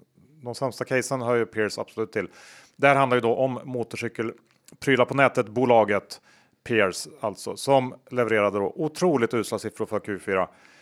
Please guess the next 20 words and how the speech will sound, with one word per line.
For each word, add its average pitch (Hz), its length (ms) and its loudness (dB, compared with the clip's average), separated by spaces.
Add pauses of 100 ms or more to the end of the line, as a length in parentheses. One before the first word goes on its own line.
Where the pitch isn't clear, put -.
(460)
Eh, 120 120 -2
jag 113 360 0
såg 139 260 2
att 143 280 -2
det 139 80 -2
här 131 80 4
resultatet 127 500 2
de 123 100 -4
kom 127 140 -10
in 131 220 -2
med, 135 460 0
sex - 260 -4
miljoner, 123 480 0
det 123 120 -4
var 120 100 -2
sjuttioen 143 460 -4
procent 127 340 -2
under 123 240 -2
Nordeas 117 360 0
förväntningar. 117 540 0